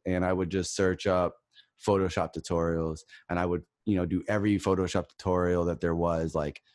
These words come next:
anything I could find to help me grow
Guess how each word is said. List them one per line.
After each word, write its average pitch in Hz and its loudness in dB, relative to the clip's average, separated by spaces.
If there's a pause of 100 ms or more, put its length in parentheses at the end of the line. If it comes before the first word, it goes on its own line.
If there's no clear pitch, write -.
(240)
anything 95 0
I 92 0
could 85 -6
find 90 0
to 90 0
help 87 0
me 87 0 (300)
grow 90 2